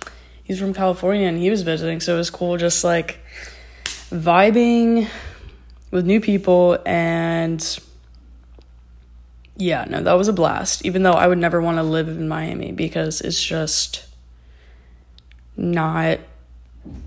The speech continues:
where I would wanna live. <laughs> But anyways, flash forward, um,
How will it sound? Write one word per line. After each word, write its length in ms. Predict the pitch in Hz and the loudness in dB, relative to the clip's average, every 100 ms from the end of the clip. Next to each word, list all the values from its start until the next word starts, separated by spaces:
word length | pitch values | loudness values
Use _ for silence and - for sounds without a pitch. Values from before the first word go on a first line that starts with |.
| - - - - - - | -20 -20 -20 -20 -12 0
where 260 | 180 180 | 4 6
I 100 | 165 | 6
would 360 | 165 165 156 - | 4 0 -2 -4
wanna 320 | 170 170 160 | 0 0 0
live. 360 | 151 - - - - - - | -2 -6 -12 -20 -20 -4 4
<laughs> 400 | 269 294 262 - - - - - - - - - - | 4 4 -4 -10 -18 -18 -20 -20 -20 -20 -20 -10 -4
But 640 | 196 208 190 180 180 180 - - - | 2 6 6 4 0 -4 -16 -20 -10
anyways, 1500 | 180 202 247 220 165 170 170 165 165 165 165 - - - - - - - - - - - - - - - - | -2 2 4 4 2 0 0 0 0 0 0 0 0 -2 -6 -20 -20 -20 -20 -20 -20 -20 -20 -20 -20 -20 -20
flash 400 | - - 190 196 | -4 2 4 2
forward, 760 | - - 196 180 175 180 233 254 - - - - - | -2 2 4 6 6 6 4 0 -4 -20 -20 -20 -8
um, 840 | - 175 170 170 170 170 170 180 | -2 0 2 2 0 -2 -4 -6